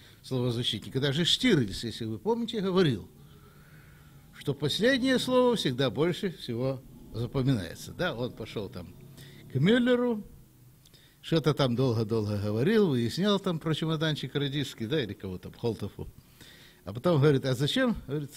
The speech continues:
«А вот, понимаешь, нет ли у тебя таблеток от головной боли?» И теперь, если это там Мюллер или Холтов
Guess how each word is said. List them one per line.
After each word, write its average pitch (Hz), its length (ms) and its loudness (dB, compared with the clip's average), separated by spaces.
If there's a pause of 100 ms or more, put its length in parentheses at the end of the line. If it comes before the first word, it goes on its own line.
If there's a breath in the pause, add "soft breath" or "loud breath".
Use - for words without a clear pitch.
(760 soft breath)
«А 160 100 4
вот, 156 180 2
понимаешь, 151 400 0
нет 185 220 0
ли 151 80 0
у - 20 0
тебя 139 220 2
таблеток 120 480 -2
от 98 120 -6
головной 117 360 0
боли?» 85 280 -8
И 85 60 -10
теперь, 127 320 -2
если 117 240 0
это 107 160 -4
там 95 240 -4
Мюллер 147 320 2
или 92 160 -8
Холтов 110 400 -6